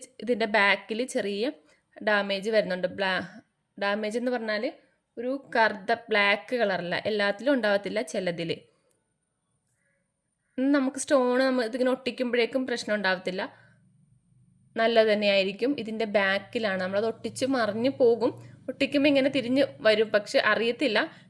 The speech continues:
എന്നാലും നമുക്ക് ഇതിങ്ങനെ നോക്കുമ്പോഴേക്കും, just ഇങ്ങനെ നോക്കുമ്പം അത് കാണാൻ പറ്റും. അതല്ല, നമ്മൾ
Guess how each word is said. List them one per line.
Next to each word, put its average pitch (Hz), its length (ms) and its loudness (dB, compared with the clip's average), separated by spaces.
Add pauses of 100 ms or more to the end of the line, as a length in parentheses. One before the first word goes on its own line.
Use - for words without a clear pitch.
എന്നാലും 240 320 2
നമുക്ക് 254 340 -4
ഇതിങ്ങനെ 285 360 2 (100)
നോക്കുമ്പോഴേക്കും, 254 580 2 (420)
just 285 220 -12
ഇങ്ങനെ 330 280 4
നോക്കുമ്പം 311 440 2
അത് 240 100 -2 (100)
കാണാൻ 196 300 2
പറ്റും. 175 240 -4 (160)
അതല്ല, 262 300 0
നമ്മൾ 285 160 2